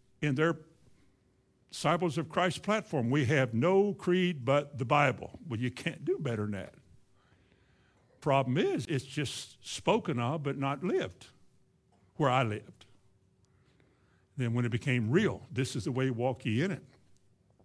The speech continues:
The question is, how loyal are you willing to be to God? Because about the time you start to put your hands on that plow, the devil comes up and he says, "Hath God said?" What did the devil tell Eve about the word?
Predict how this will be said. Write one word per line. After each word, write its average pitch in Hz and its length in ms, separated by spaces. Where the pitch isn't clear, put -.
The - 80
question - 440
is, 170 280
how 139 160
loyal 135 380
are 113 60
you 123 140
willing 127 220
to 123 60
be 131 160
to 135 80
God? 170 320
Because 117 280
about 143 240
the 135 80
time 143 300
you 143 60
start 147 280
to 131 80
put - 240
your 131 100
hands 139 240
on 131 100
that 131 180
plow, 170 340
the 127 80
devil 143 300
comes 143 360
up 175 180
and 123 60
he 113 40
says, 117 300
"Hath 123 360
God 131 480
said?" 196 420
What 330 180
did 214 100
the 208 80
devil 170 200
tell 160 360
Eve 165 260
about 123 380
the 120 80
word? 110 380